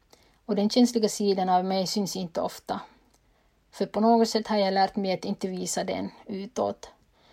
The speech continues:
Så tillbaka till frågan om vem jag är.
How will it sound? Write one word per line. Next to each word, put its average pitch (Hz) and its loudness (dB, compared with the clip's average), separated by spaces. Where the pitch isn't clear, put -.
Så - -12
tillbaka 208 4
till 254 0
frågan 180 2
om 185 -2
vem 190 -2
jag 185 -2
är. 190 -6